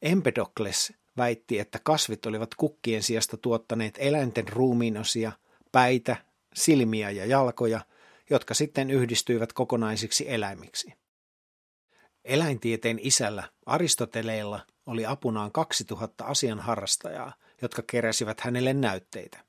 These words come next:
Hänen aikanaan hylättiin se mahdollisuus, että lajit voisivat muuttua toisiksi, koska kukaan ei ollut koskaan havainnut sellaista. Nykyään vallalla oleva ajatus biologisesta evoluutiosta alkoi kehittyä vasta tuhatkahdeksansataa-luvulla,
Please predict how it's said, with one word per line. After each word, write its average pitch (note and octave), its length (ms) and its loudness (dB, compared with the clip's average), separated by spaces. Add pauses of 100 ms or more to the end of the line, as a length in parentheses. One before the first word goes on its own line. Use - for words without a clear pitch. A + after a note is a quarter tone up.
(1000)
Hänen D3 300 2
aikanaan G#2+ 560 -2
hylättiin A2+ 520 0
se D3+ 140 2
mahdollisuus, G#2+ 880 -4 (160)
että A#2 300 -2
lajit B2+ 300 6 (120)
voisivat G#2 460 -4
muuttua A2+ 360 -4
toisiksi, A2+ 680 -2 (260)
koska B2+ 240 -2
kukaan A2+ 380 0
ei A2 120 -2
ollut C3 180 0
koskaan C#3+ 420 2
havainnut G#2+ 500 0
sellaista. - 680 -4 (1400)
Nykyään E3+ 480 4
vallalla C3 380 8
oleva A2+ 340 -2
ajatus B2 540 -2 (160)
biologisesta A#2+ 640 4
evoluutiosta A2 840 -2 (120)
alkoi A#2 380 0
kehittyä C3 500 0
vasta - 240 -4
tuhatkahdeksansataa-luvulla, A2+ 1500 -4